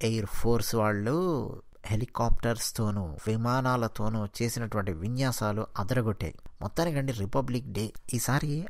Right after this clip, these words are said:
అతిథి లేకుండానే నడిచింది. మొత్తం గత అరవై ఐదు సంవత్సరాలలో నాలుగు సార్లు మాత్రమే కేవలం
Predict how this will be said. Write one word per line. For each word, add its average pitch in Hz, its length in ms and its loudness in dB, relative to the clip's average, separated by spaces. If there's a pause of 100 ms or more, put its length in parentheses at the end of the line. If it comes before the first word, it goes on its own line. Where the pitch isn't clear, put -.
(200)
అతిథి 170 440 0
లేకుండానే 113 640 2
నడిచింది. 104 520 -2 (140)
మొత్తం 107 520 -2 (480)
గత - 140 -4 (600)
అరవై 113 240 2
ఐదు 117 260 2
సంవత్సరాలలో 104 1040 0 (260)
నాలుగు 139 480 2
సార్లు 135 340 0
మాత్రమే 127 380 0
కేవలం 117 440 0